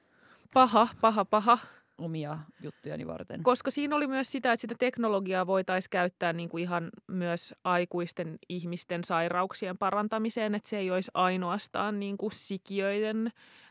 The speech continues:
Speaker 1: D N A muokkaamista varten, jolloin sen olisi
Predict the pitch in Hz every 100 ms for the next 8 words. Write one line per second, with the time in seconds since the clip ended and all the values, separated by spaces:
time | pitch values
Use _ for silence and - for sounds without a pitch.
0 | - 208 208 208 214 220 214 196 190 -
1 | 175 190 - 208 185 202 226 220 - _
2 | 190 180 180 196 196 180 - 175 175